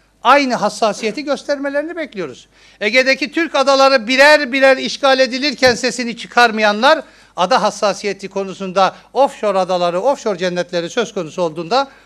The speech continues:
maalesef bayağı bir hünerbazlar. Bu iş ortaya çıktı. Şimdi bakın, iki bin altı yılında vergi usul kanununda bir değişiklik yaptılar. Otuzuncu maddesinin yedi-, yedinci fıkrası. Dediler ki,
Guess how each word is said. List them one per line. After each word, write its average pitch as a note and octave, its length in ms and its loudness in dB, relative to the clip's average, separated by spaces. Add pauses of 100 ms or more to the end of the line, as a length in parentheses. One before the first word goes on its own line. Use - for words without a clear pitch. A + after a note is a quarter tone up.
(140)
maalesef F#3 520 -2 (140)
bayağı F3 400 0
bir A3+ 80 -12
hünerbazlar. D#3 960 -8
Bu C3 100 -20
iş C3 100 -20
ortaya D#3 340 -12
çıktı. - 280 -16 (420)
Şimdi E4+ 540 0 (640)
bakın, E3 360 -2 (1500)
iki D4+ 320 -2
bin F4+ 160 -6 (100)
altı D4 320 -2
yılında G#3 640 -2 (960)
vergi D4+ 340 0
usul D4+ 340 -6
kanununda B3 680 -2 (100)
bir C#4+ 60 -10
değişiklik A#3 440 -6
yaptılar. - 580 -14
Otuzuncu G#3 480 -6
maddesinin F#3 500 -6
yedi-, E3 300 -8
yedinci D#3 360 -14
fıkrası. - 480 -20 (680)
Dediler D#4 420 -4
ki, D#3 260 -10